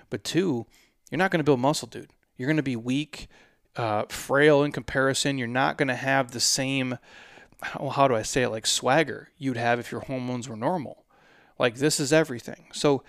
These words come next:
please get those checked. And if your stuff is not where it's supposed to be, there's things in place that can help you. From there,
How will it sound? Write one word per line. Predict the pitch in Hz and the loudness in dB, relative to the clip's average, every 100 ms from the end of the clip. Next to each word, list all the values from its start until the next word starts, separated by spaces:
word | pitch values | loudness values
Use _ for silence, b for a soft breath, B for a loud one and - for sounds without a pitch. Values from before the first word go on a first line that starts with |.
| B B _ | B B _
please | - 190 202 | 2 2 4
get | 151 147 | 2 2
those | 131 117 - | 2 0 0
checked. | - 120 - - | -4 -6 -6 -12
And | 127 123 - | -12 -14 -10
if | 131 - | -8 -4
your | 127 120 113 B B B B | -2 -2 -4 B B B B
stuff | - 160 180 165 | 0 4 4 2
is | 131 | 2
not | 139 147 | 4 4
where | 135 | 2
it's | 135 | -2
supposed | - - 131 139 | -4 -2 -2 -2
to | 139 | -4
be, | 151 160 | -2 2
there's | 139 123 - | 2 0 -2
things | 147 156 139 | -4 -2 -2
in | 123 | -2
place | - 135 131 | 0 0 0
that | 117 117 | -2 -4
can | 110 | -6
help | 117 123 - | -6 -6 -8
you. | - - _ b b b b b b b | -18 -20 _ b b b b b b b
From | - 151 151 | -4 0 2
there, | 208 139 110 | 4 4 2